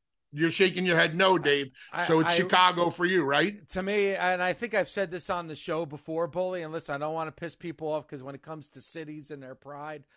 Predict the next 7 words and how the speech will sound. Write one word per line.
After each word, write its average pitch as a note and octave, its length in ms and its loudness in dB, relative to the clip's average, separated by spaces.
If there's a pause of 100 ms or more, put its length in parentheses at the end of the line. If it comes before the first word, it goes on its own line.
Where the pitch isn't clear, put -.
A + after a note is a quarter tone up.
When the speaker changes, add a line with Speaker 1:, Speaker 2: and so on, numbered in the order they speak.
(180)
Speaker 2:
I D3+ 120 -4
totally D3+ 500 -6
get D3 260 -2
it. D#3 220 -8 (260)
I E3+ 120 -4
think G3 240 -4
Chicago, C#3+ 920 0